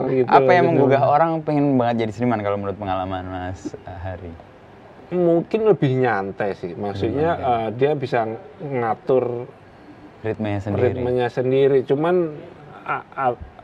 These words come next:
Speaker 1: aku pernah ngobrol, "Darbot, lu kan udah terkenal ya,
Speaker 2: Hmm.
Speaker 1: ini sama Darbot." "Iya, kenapa?" "Kok lu masih kerja?" Ya, gua masih belum berani ngelepas sen-, beneran.
Speaker 2: Ah,
Speaker 1: Itu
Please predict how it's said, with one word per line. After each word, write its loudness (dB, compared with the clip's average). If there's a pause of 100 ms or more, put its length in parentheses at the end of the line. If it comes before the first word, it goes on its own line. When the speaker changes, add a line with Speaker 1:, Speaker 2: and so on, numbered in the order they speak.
(920)
Speaker 1:
aku 2
pernah 0
ngobrol, -4 (100)
"Darbot, -8 (300)
lu 4
kan 0
udah 0
terkenal 0
ya, 0 (200)
Speaker 2:
Hmm. -4
Speaker 1:
ini 2
sama -2
Darbot." -6 (460)
"Iya, 2
kenapa?" -6 (340)
"Kok 6
lu 10
masih 2
kerja?" -2 (720)
Ya, -4
gua -2 (340)
masih -2 (560)
belum 4
berani 2
ngelepas 0
sen-, -4 (260)
beneran. 2 (100)
Speaker 2:
Ah, -2
Speaker 1:
Itu 2